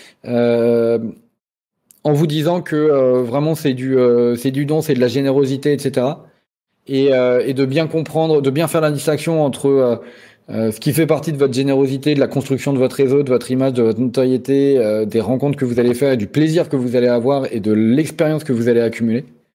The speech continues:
Euh, des rendez-vous vraiment dédiés à, euh, à la vente de vos, de vos programmes, de vos, euh, de vos séances, de votre coaching, euh, de vos accompagnements. Euh, à partir du moment où on fait la, la, cette, cette distinction, je pense que ça facilite le processus.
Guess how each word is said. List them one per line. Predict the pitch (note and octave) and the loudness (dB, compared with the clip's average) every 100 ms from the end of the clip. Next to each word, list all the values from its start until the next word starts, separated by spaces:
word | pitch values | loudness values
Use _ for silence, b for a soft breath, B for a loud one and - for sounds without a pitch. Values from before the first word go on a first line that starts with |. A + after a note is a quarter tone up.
| B B B B B - | B B B B B -6
Euh, | A#2+ A#2 A2+ A2+ A2+ A2+ A2 G2+ - | 0 2 2 2 2 2 0 -4 -6
des | A#2+ C#3 D#3+ | -2 2 2
rendez-vous | D3 D#3 D3 C#3 E3 | 2 2 0 0 -2
vraiment | D3 C#3+ D3+ | 0 0 0
dédiés | C#3+ D3+ C#3+ C#3 D#3 D#3+ | 0 0 0 0 0 2
à, | C#3+ C3 B2+ | 2 2 0
euh, | A#2+ A#2 A2+ A2+ | 2 2 0 0
à | B2+ | 0
la | A#2+ | 0
vente | A#2+ D3+ | 0 0
de | C3+ | 0
vos, | A2+ B2 B2 A2 | 0 2 4 2
de | A2+ | 2
vos | A2 | 0
programmes, | A#2 A#2+ G#2+ B2 C3+ D3 C#3+ | -2 -2 0 0 2 0 0
de | A#2 | -2
vos, | G#2+ A#2 A#2 | -2 0 2
euh, | A2+ A2 | 2 2
de | A2 | 0
vos | A#2 | -2
séances, | A#2+ A#2+ B2+ C#3 | 0 0 2 2
de | A#2 | 2
votre | A#2 | 0
coaching, | A#2 A#2 - C3 C#3 | 0 -2 0 2 2
euh, | A#2+ A2 G#2+ B B B | 2 0 -2 B B B
de | A#2 | 0
vos | B2 | 2
accompagnements. | B2 B2+ B2 A#2+ G#2+ - B B B B - | 2 0 2 2 0 -4 B B B B -8
Euh, | G#2+ G#2 G2+ G#2+ G#2 G#2 G2+ G2+ A2 - - - - _ _ _ _ _ - | -2 0 2 2 2 2 0 -2 -6 -10 -14 -16 -20 _ _ _ _ _ -6
à | C#3 | -2
partir | D#3+ - | 0 0
du | F3 | 0
moment | E3 E3+ E3+ | 2 2 2
où | |
on | C#3 | 2
fait | - C#3+ | 0 0
la, | B2+ A2 - - | 2 0 -8 -8
la, | A2+ | -4
cette, | A#2 B2+ A#2+ A#2+ | -2 0 2 2
cette | A2+ B2+ | 2 0
distinction, | A#2 C#3+ D#3+ D3 - E3 | -2 -2 -2 -2 0 0
je | |
pense | D3+ C3+ | 0 0
que | C3+ | 0
ça | B2+ B2 | 0 0
facilite | D#3+ D#3 D#3+ D#3 D3+ | 0 -2 0 0 0
le | |
processus. | C#3 C#3+ C#3 B2 E3 - | 0 0 0 -4 -6 -10